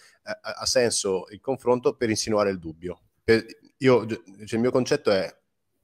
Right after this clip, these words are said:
mettere in luce le contraddizioni, esattamente come, eh, come quelle che ha espresso lei, no? In quel, nel, nel caso del, del dottorando, in modo che poi quelli che lo seguono ci saranno gli irriducibili e ci saranno gli altri che dicono: "Ma aspetta, però questa non mi torna", e allora se non mi torna questa magari ce ne sono anche altre, no?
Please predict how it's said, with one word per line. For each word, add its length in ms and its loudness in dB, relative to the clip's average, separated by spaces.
mettere 380 2
in 60 2
luce 280 0
le 80 0
contraddizioni, 920 -4
esattamente 460 0
come, 280 0
eh, 220 -6
come 320 -12
quelle 200 -8
che 80 -12
ha 40 -6
espresso 340 -12
lei, 160 -8
no? 120 -8
In 80 -8
quel, 220 -16
nel, 120 -12
nel 180 -12
caso 220 -8
del, 460 -4
del 120 -8
dottorando, 560 -6
in 120 2
modo 180 8
che 80 6
poi 140 6
quelli 260 4
che 100 6
lo 100 2
seguono 320 2
ci 60 -8
saranno 300 -2
gli 60 -8
irriducibili 520 -4
e 40 -2
ci 80 -8
saranno 220 0
gli 20 2
altri 140 -2
che 60 -6
dicono: 180 0
"Ma 140 0
aspetta, 400 -8
però 140 -4
questa 220 -6
non 120 -6
mi 100 -6
torna", 420 -4
e 140 -10
allora 120 4
se 100 -8
non 100 2
mi 80 0
torna 280 2
questa 360 2
magari 340 0
ce 100 -6
ne 60 -2
sono 180 -6
anche 180 -8
altre, 320 -10
no? 120 -12